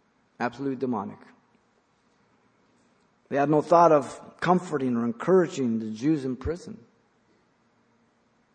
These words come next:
Torture them. I'm sure. All of this neglect, again, was as if it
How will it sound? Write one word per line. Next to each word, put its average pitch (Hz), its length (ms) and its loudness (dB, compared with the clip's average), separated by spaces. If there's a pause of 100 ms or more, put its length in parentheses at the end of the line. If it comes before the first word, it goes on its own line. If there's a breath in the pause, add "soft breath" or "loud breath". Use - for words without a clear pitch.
(360)
Torture 127 380 -6
them. 101 200 -18 (1120)
I'm 104 100 -16
sure. 120 400 -4 (1200)
All 151 200 4
of 131 120 0
this 139 200 0
neglect, 127 520 -4
again, 113 580 -6 (1120)
was 123 160 -6
as 120 180 -6
if 117 140 -8
it 117 140 -8